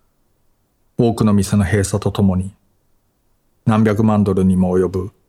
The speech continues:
メディアの価値をドブに捨てることになる。わかりやすい例を挙げよう。A店は年間五百万ドル相当の商品を売り上げていて、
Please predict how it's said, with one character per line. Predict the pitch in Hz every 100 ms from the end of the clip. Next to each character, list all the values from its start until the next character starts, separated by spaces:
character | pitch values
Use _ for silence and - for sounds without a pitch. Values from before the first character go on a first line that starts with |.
| _ _ -
メ | 110
デ | 104
ィ | 107
ア |
の | 104
価 | 101 104
値 | 98
を |
ド | 92 92
ブ | 95
に | 92
捨 | -
て | 92
る | 90
こ | 95
と | 87
に | 82
な | -
る。 | - _ _ _ _ _ _ _ _ _ _ _ _ _ _ _ _ _ _ _ _ _ _ _ _ _ _ _ _
わ | 113 104
か | 120
り |
や | 120
す | -
い | 117
例 | 104 104
を | 92
挙 | 92
げ | 95
よ | 87 85 _ _ _ _ _ _ _ _ _ _ _ _ _ _ _ _ _ _ _ _ -
う。 |
A | 135
店 | - 101 95
は | 78 - _ _ _ _ _ _
年 | 139 117 117
間 | 113
五 | 113
百 | 104 113 120
万 | 117 113
ド | 110
ル | 107
相 | - 107
当 | 101 92
の |
商 | 90 - 98
品 | - 98
を |
売 | 95
り | 95
上 | 95
げ | 92
て | 85
い | 95
て、 | - 101 101